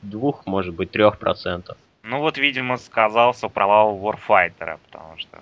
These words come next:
Speaker 1: Да,
Speaker 2: Видимо,
Speaker 1: скорее
Speaker 2: это
Speaker 1: всего, да, да, да. Warfighter стал отправной точкой, откуда и пошли все беды, и из-за чего
Speaker 2: Видимо, акционеры решили, что Ричтейл во всём виноват.
Speaker 1: Да, ну, мы-то знаем, что он ни в чём не, ну,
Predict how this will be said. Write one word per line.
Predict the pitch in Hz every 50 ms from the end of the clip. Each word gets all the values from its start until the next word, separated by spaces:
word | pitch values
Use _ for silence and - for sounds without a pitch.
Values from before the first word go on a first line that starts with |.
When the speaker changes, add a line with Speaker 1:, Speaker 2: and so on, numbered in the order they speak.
| - _ _ _ -
Speaker 1:
Да, | 120 120 160 185 156
Speaker 2:
Видимо, | 123 120 123
Speaker 1:
скорее | 147 170 185
Speaker 2:
это | 175
Speaker 1:
всего, | - 190 165 160
да, | 175 185 180 156
да, | 147 139
да. | 131 139 127 117
Warfighter | 123 127 - - 190 190 180 - 139 127
стал | - - 143 135
отправной | 123 120 - - 127 131 143 139 117 107
точкой, | - 175 185 196 - - - 110 98 90 87 87 87 - _ _ - -
откуда | - - - 101 101 - - 143 135 123 120
и | 113 113 117 113 110 101
пошли | 104 - 113 - - 92 87
все | - - 104 104
беды, | 107 131 160 175 165 120 101 95 - 87 90 - _ -
и | - 107 110 107 101 101 101 95 98 98
из-за | 98 98 104
чего | 101 - - 127 139 151 160 156 160
Speaker 2:
Видимо, | 156 143 160 160 147 135 127
акционеры | 123 - - - 117 120 131 139 123 123 117
решили, | 113 113 107 - - 139 147 135 113
что | - - - 113
Ричтейл | 110 107 104 - - - - 98 92 92
во | 85 87 95
всём | - - - - 110
виноват. | 95 92 90 95 - - 98 95 98 - - _ _ _ -
Speaker 1:
Да, | 110 120 131 135 165 165 127 104 98 95
ну, | 113 147 165 156 123 107 - - _ _
мы-то | - - 107 104 - - 107
знаем, | 131 160 175 170 120
что | - - -
он | 92 90
ни | 92
в | -
чём | - - 90 92
не, | 95 101
ну, | - 165 214 -